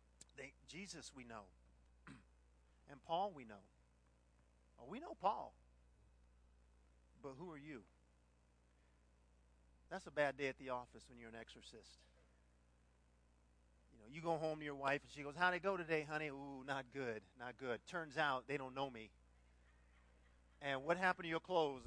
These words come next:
man? <laughs> What is wrong with you?" Wow. <laughs> You might wanna be a carpenter. You might wanna turn in your exorcist card at that point, right? Like, "Yeah, I used to be an exorcist, man, till I, no, I'm done with it, man. I don't even wanna talk about it no more."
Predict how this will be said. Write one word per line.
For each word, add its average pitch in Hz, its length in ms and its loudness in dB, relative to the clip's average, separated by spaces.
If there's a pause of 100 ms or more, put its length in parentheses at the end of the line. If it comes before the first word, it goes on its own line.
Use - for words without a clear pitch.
man? 139 140 -6
<laughs> 170 160 -2
What 175 120 0
is 131 160 -8
wrong 156 280 -4
with 123 120 -10
you?" 120 120 -14 (440)
Wow. 120 340 -8 (1080)
<laughs> 156 380 -6 (1080)
You 180 60 -12
might 175 220 8
wanna 156 240 6
be 123 180 2
a 139 80 4
carpenter. 139 640 4
You 170 100 -8
might 165 220 10
wanna 151 100 2
turn 170 260 6
in 156 120 2
your 143 280 2
exorcist 147 520 -2
card 123 300 6
at 113 100 -10
that 127 200 0
point, 113 280 -8 (120)
right? 127 300 -14 (920)
Like, 131 180 -10
"Yeah, 240 240 12
I 247 60 12
used 254 180 2
to 220 60 -8
be 226 80 10
an 214 80 10
exorcist, 196 560 4
man, 202 260 8
till 208 120 8
I, 196 200 8 (160)
no, 156 80 8
I'm 165 240 10
done 170 240 10
with 156 100 0
it, 147 120 -4
man. 143 160 6
I - 60 6
don't 156 80 6
even 160 120 -2
wanna 156 140 0
talk 156 200 10
about 135 240 4
it 131 80 -4
no 127 120 -6
more." 120 260 -4